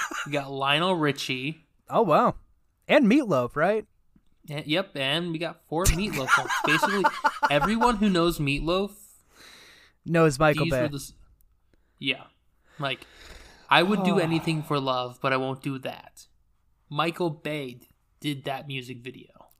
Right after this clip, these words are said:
Speaker 2: God damn. So then he goes on, and we get the, the Texas <laughs> Chainsaw remake. Again, I love that. I love the two thousand three remake. Uh, I know not everybody did. Some people shit on it.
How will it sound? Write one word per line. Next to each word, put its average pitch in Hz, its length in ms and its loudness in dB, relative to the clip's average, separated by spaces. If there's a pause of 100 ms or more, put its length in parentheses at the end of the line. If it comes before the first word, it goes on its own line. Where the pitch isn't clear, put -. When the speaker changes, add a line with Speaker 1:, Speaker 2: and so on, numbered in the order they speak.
(100)
Speaker 2:
God - 220 -2
damn. 139 400 -4 (1700)
So 233 460 8
then 240 240 8
he 254 140 4
goes 202 260 4
on, 165 340 4
and 156 220 0
we 160 80 -2
get 160 260 -2
the, 151 240 0
the 147 100 -8
Texas 160 360 0
<laughs> - 40 4
Chainsaw 214 580 8
remake. 170 580 2 (360)
Again, 175 400 4 (680)
I 143 120 -4
love 185 640 6
that. 247 280 4
I 180 100 6
love 196 360 4
the 233 100 0
two 226 140 -2
thousand 202 300 4
three 220 200 -2
remake. 165 480 0 (460)
Uh, 143 320 2
I 160 140 4
know 277 140 8
not 262 200 6
everybody 208 380 2
did. 202 200 0
Some 196 180 2
people 240 240 0
shit 185 260 -4
on 185 160 0
it. 233 140 -8